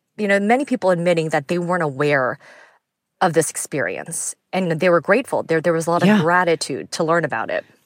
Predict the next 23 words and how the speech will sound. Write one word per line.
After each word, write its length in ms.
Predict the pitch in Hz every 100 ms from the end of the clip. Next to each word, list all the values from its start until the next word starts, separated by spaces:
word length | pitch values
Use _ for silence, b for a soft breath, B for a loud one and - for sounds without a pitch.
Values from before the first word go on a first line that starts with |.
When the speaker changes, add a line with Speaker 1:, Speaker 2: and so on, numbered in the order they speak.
| -
Speaker 2:
I 120 | 175
had 280 | 170 196 170
that 220 | 170 -
same 1200 | - - - - 185 175 185 175 165 156 147 151 _ _ _ _
range 480 | - 143 151 175 151
of 100 | 131
reactions, 560 | 127 120 135 - 117 113
people 280 | - 135 139
saying, 340 | - 143 131
"Thank 300 | - 143 156
you 80 | 165
for 140 | 151
talking 400 | 135 127 135 170 123
about 220 | - 123
this. 260 | 143 - -
I 80 | 131
didn't 420 | 127 151 143 135 -
realize 560 | 131 143 131 113 117 - B B -
that's 240 | 139 -
what 120 | -
you 200 | 139 139
and 100 | 131
other 280 | 120 127 120